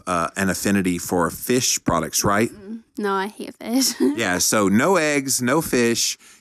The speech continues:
Speaker 1: You make it really hard to be able to do something and be successful, kinda a la Doctor Will Cole's Ketotarian book
Speaker 2: Right.
Speaker 1: and his diet, which I, I know you're familiar with him.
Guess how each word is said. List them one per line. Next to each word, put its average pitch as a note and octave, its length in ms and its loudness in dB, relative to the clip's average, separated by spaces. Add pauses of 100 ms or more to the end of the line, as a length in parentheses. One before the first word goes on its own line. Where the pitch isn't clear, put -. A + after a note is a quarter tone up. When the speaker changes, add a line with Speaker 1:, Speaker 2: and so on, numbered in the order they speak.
Speaker 1:
You A2 80 2
make A#2+ 180 2
it B2+ 100 2
really A2 260 2
hard G#2+ 760 2
to G#2 260 -2
be G2+ 240 2
able G2 200 -2
to - 120 -4
do E3 300 0
something G2+ 440 2
and F#2 80 4
be G2 120 0
successful, G2+ 720 0 (300)
kinda C3+ 280 0
a A2 200 2
la G#2 260 2
Doctor G2+ 320 -2
Will G2 200 2
Cole's F#2+ 380 0
Ketotarian F#2+ 1120 2
book F2 240 0
Speaker 2:
Right. - 100 -16 (320)
Speaker 1:
and F2+ 140 0
his G#2+ 260 2
diet, F2 440 0
which F#2 180 0
I, F2 160 0
I F2+ 100 -4
know F#2 120 2
you're F2+ 120 4
familiar F2+ 380 2
with E2 140 -2
him. F2+ 260 -4